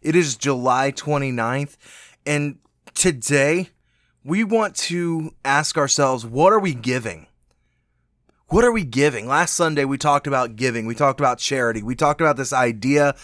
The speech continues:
of our lives. But the question I want to ask today is, what are we giving? If you have your Bibles, open with me to Malachi chapter two.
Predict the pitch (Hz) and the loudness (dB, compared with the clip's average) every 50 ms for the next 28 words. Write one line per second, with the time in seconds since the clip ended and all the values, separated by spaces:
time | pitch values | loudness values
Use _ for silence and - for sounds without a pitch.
0 | - - - - - - 131 127 135 127 120 117 110 113 117 120 120 107 98 98 | -16 -20 -20 -4 0 2 2 4 4 4 4 4 2 2 4 4 4 2 0 -2
1 | - - - - - - _ - 123 151 151 - _ _ _ - _ _ _ _ | -8 -12 -14 -20 -20 -20 _ -2 0 0 0 0 _ _ _ -20 _ _ _ _
2 | _ _ _ - 165 - - 202 208 208 - - 226 233 214 202 190 - - - | _ _ _ -4 -4 0 2 2 2 2 2 2 2 4 4 4 2 0 -2 -4
3 | 143 143 160 156 - - - 180 190 190 190 175 147 127 123 131 165 208 196 - | -4 -4 -4 -4 -4 -2 2 4 4 4 4 2 0 0 0 2 2 2 4 4
4 | 127 131 151 156 139 131 117 107 101 110 101 87 90 82 73 - _ _ _ _ | 4 6 6 4 4 0 -4 -8 -6 -8 -8 -8 -10 -16 -18 -20 _ _ _ _
5 | _ _ _ _ _ _ _ _ _ _ _ _ _ _ _ - - - - - | _ _ _ _ _ _ _ _ _ _ _ _ _ _ _ -20 -20 -20 -20 -20
6 | _ - 180 208 214 214 185 156 156 147 143 127 131 127 - - - 156 170 165 | _ 0 0 2 2 2 4 6 6 6 6 4 2 -4 -6 -2 0 0 0 0
7 | 180 196 185 180 180 170 151 139 131 123 120 123 131 139 135 - 143 131 120 - | -2 -4 -2 0 0 0 0 0 0 0 2 2 2 0 0 0 0 0 0 0
8 | - 135 120 - - 120 110 - - 113 104 95 92 | -2 -2 -2 -2 -6 -10 -10 -10 -10 -10 -10 -10 -14